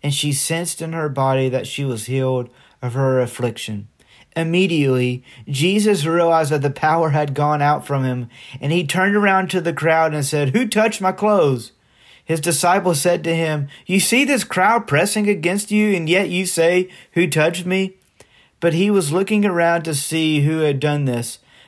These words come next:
The woman, with fear and trembling, knowing what he had happened to her, came and fell down before him and told him the whole truth. "Daughter," he said to her, "your faith has saved you. Go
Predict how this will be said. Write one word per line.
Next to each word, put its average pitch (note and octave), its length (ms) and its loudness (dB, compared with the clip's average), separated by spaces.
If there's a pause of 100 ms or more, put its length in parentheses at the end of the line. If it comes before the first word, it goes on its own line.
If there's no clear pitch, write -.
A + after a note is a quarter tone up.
The D3 120 0
woman, F#3+ 460 0
with D#3 180 0
fear F3 360 0
and D#3+ 120 -2
trembling, D#3+ 600 -4
knowing F3 480 0
what D#3+ 240 0
he D3+ 200 -2
had C#3 180 0
happened D3+ 520 0 (320)
to F#3+ 240 2
her, C3 400 2 (400)
came F#3+ 380 0
and F#3+ 140 -4
fell E3+ 420 2
down D3 380 0
before C#3 400 -2
him A2+ 400 -6
and C#3+ 180 -2
told D3 380 -2
him D3 200 -2
the B2 220 -6
whole D3+ 300 -2
truth. C#3+ 460 -4 (420)
"Daughter," E3 480 0
he B2+ 180 -4
said B2+ 320 -2
to A#2+ 100 -4
her, A#2 320 -6 (340)
"your D#3+ 180 -2
faith D#3 500 -2
has D3+ 220 -4
saved C#3 480 -2
you. A2+ 260 -6 (420)
Go F3 520 2